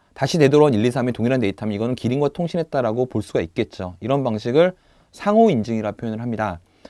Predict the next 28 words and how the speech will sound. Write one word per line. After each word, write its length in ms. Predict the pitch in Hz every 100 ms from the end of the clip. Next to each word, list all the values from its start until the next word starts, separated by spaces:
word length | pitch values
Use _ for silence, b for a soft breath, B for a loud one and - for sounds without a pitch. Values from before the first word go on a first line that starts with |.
| b b _
그래서 160 | 131
에이디에 200 | 175 208
가입이 280 | 196 110 143
되면 420 | 156 135 147 120 98
컴퓨터 320 | 214 247 233
계정이 500 | 190 160 151 190 196
도메인 260 | - 139 170
컨트롤러에 360 | 170 - 156
다 100 | 139
있기 240 | 110 85 135
때문에 640 | - 113 98 127 147 90 b b b b
정말로 360 | - 147 185 196
다시 500 | 147 147 165 165 - _
에이디 320 | 113 135 165 165
도메인 260 | 127 143
컨트롤러 300 | 165 160 156
가서 120 | 139
확인할 280 | 147 190 190
필요 200 | 180 202
없이 480 | 170 90 - - 143 -
이 120 | -
정보를 380 | 117 113 156 135
아는 140 | 113
사람은 340 | 123 120 135
도메인 220 | 143 113 127
컨트롤러밖에 420 | 147 151 139 -
없기 240 | - -
때문에 480 | 170 160 135 123 165